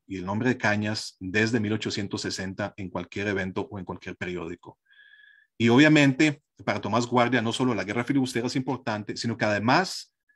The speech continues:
Tomás Guardia era subalterno del general Cañas y tenía una gran admiración por Cañas. Haber, eh, escuchado de nuevo el nombre de Cañas, obviamente lo, lo toca. Y es por eso que, eh, para Tomás Guardia es, eh, va a ser un momento muy importante para retomar la idea de la guerra filibustera y fomentar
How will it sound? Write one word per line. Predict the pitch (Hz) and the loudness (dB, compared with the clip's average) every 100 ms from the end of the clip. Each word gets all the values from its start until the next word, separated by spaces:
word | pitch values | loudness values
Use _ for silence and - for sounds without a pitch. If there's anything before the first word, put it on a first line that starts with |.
| _ _ | _ _
Tomás | - 107 135 | -4 0 0
Guardia | 147 143 147 151 | 2 2 2 0
era | 117 127 | 0 0
subalterno | 143 117 98 - 143 135 104 | 0 0 -2 -2 -2 -2 -4
del | 95 | -8
general | 101 95 101 104 | -8 -4 -4 0
Cañas | 110 117 123 120 - | 0 2 0 -2 -8
y | - | -10
tenía | 95 101 | -6 0
una | 113 | 0
gran | 107 113 | 2 2
admiración | 113 98 95 - 117 | 2 0 -4 -2 -2
por | 104 85 | -4 -10
Cañas. | 85 80 78 - - _ _ _ - _ - | -10 -10 -12 -16 -20 _ _ _ -20 _ -2
Haber, | 104 107 123 127 | 2 4 4 2
eh, | 120 104 - | -2 -6 -4
escuchado | - 113 120 123 | -2 0 2 4
de | 110 | 4
nuevo | 117 139 135 95 120 | 4 6 6 4 -4
el | 92 | -8
nombre | 104 117 | -2 -2
de | |
Cañas, | 117 107 113 104 | 0 0 0 -2
obviamente | 101 104 104 104 | -2 -2 -2 -4
lo, | 104 85 - _ _ _ _ | -6 -6 -12 _ _ _ _
lo | 101 101 | -6 2
toca. | 143 139 - - _ - - | 4 4 -2 -6 _ -10 0
Y | |
es | 160 | 0
por | - 233 | 4 4
eso | 196 185 180 - | 6 4 2 2
que, | 156 151 156 147 | 4 4 2 -4
eh, | 120 117 | -6 -2
para | 110 107 | -2 -2
Tomás | 110 143 | 0 0
Guardia | 143 139 143 147 147 | 2 2 2 0 -2
es, | 120 117 139 127 | -8 -6 -8 -6
eh, | 107 104 95 | -4 -2 -2
va | 107 | -2
a | |
ser | 131 | 0
un | 139 | 4
momento | 131 131 123 | 4 4 2
muy | 127 | 2
importante | 135 127 - 110 110 | 2 -2 0 -2 -2
para | 104 113 | -2 -2
retomar | 120 - 101 107 | -2 -4 0 0
la | 117 | 0
idea | 95 110 117 | -2 0 0
de | |
la | 104 | 0
guerra | 95 113 | -4 -6
filibustera | 131 117 - 107 113 | -4 -6 -4 -4 -4
y | |
fomentar | 110 107 95 92 135 135 | -2 -4 -4 0 2 2